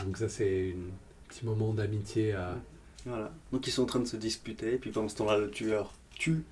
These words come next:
Speaker 1: Tue.
Speaker 2: Et,
Speaker 1: Il dit,
Speaker 2: euh, «
Speaker 1: Attention, chérie,
Speaker 2: attention,
Speaker 1: ça,
Speaker 2: ça va trancher. »
Speaker 1: ça a tranché pendant qu'il se dispute, donc lui, il interrompt pour dire, et puis il dit, « Ça va couper »,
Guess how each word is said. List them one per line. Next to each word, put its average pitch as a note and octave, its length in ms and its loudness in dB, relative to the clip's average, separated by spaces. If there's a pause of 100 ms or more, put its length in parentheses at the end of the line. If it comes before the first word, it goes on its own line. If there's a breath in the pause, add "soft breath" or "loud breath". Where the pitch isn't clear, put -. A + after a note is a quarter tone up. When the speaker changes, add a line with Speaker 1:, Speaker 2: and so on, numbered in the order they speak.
(120)
Speaker 1:
Tue. B2 200 0 (340)
Speaker 2:
Et, A2 100 0
Speaker 1:
Il G#2+ 60 4
dit, G2+ 60 2
Speaker 2:
euh, « A2+ 300 0
Speaker 1:
Attention, B2 400 10
chérie, C3+ 180 8
Speaker 2:
attention, B2 240 6
Speaker 1:
ça, A#2 60 2
Speaker 2:
ça G#2 120 -2
va G2+ 100 -2
trancher. » - 360 -8
Speaker 1:
ça B2+ 160 2
a A#2 40 2
tranché B2+ 300 8
pendant A#2+ 220 8
qu'il A2 180 0
se G2+ 60 0
dispute, G#2 480 -2
donc G2+ 260 -2
lui, A2 140 0
il G2 100 -2
interrompt G#2 460 -2
pour G#2+ 140 -2
dire, G#2 160 2
et G2+ 80 4
puis F#2+ 140 -6
il F#2+ 180 -4
dit, « F#2 60 -4
Ça - 140 -2
va F2+ 120 2
couper », G#2 460 0